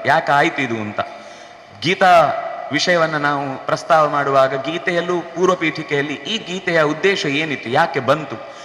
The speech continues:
ಹೀಗೆ ಪ್ರತಿಯೊಂದು ಕೃತಿಗೂ ಆಚಾರ್ಯರು ಏನು ಕೊಟ್ರೋ ಅದನ್ನೇ ಬನ್ನಂಜ ಗುರುಗಳು ಕೂಡ ಯಾವುದೇ ಒಂದು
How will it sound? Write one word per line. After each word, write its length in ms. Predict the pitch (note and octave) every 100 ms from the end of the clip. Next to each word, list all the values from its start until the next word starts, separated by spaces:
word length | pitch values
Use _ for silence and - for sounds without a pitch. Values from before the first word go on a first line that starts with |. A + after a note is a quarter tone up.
| -
ಹೀಗೆ 160 | G#3+ A3+
ಪ್ರತಿಯೊಂದು 600 | - F#3+ - B3+ A#3+ A#3+
ಕೃತಿಗೂ 720 | G3+ - A3 G#3+ G3 - -
ಆಚಾರ್ಯರು 540 | D3+ E3 A3 A3+ A3 F#3+
ಏನು 200 | F#3+ F#3
ಕೊಟ್ರೋ 520 | F3+ - D#3+ B2+ -
ಅದನ್ನೇ 720 | C3+ E3 F#3+ G#3+ A3 A#3 - - - -
ಬನ್ನಂಜ 380 | C#3 F#3 G3+ G3
ಗುರುಗಳು 440 | E3 E3+ G3+ G3+ G3
ಕೂಡ 220 | E3 C3 C#3 -
ಯಾವುದೇ 400 | C#3 D#3 G#3+ A3+
ಒಂದು 360 | A#3+ A#3 G3+